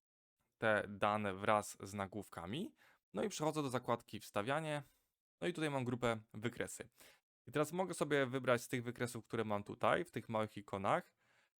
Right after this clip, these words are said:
albo mogę sobie kliknąć tutaj, a w ten, mm, w prawym dolnym rogu jest taki dodatkowy mały przycisk.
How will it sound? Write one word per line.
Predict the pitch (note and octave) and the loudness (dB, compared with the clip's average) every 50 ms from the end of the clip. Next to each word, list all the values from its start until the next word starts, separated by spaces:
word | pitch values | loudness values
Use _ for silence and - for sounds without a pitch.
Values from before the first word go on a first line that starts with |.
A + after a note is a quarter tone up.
| _ _ - | _ _ 4
albo | - F3+ G3+ G3+ F3+ F3+ | 4 6 6 6 4 2
mogę | E3+ E3 D#3 C#3+ C#3+ | 2 2 2 0 -2
sobie | - - A#2 A#2+ A2 | -4 -4 -4 -6 -6
kliknąć | - - C#3 - - B2+ A#2 A#2+ | -6 -8 -8 -6 -4 -4 -4 -4
tutaj, | - - B2 A#2+ A2+ A2 - - - | -4 -2 0 0 0 0 -4 -8 -6
a | - G#2+ G#2 G#2 G2+ G2+ G2+ G2+ G2 - | 0 2 2 4 4 4 4 2 0 -2
w | - | -4
ten, | - G#2+ G#2 | -4 -4 -2
mm, | G#2 G2+ G#2 G#2 F2+ E2+ F2+ G2+ G#2+ G#2+ G#2 G#2 G#2 G#2+ | -2 -4 -6 -8 -10 -10 -8 -8 -6 -6 -6 -8 -8 -12
w | - | -6
prawym | - - B2+ A#2+ A#2+ A2+ | 0 2 2 2 2 0
dolnym | A#2 A2 G#2+ A2 A2 | 0 -2 -2 -2 -2
rogu | A#2 B2+ A#2 A2+ | -2 -2 -2 -4
jest | G#2 - | -6 -8
taki | - A#2 | -6 -4
dodatkowy | G#2+ A2 G#2+ - - A2+ G#2 G#2 G2+ | -2 -2 -2 -4 -4 -6 -4 -4 -2
mały | G2+ G2+ F#2+ G2 | -2 -2 -2 -2
przycisk. | - - - - - E3 G3 - - - | -4 -8 -10 -8 -8 -8 -8 -8 -12 -20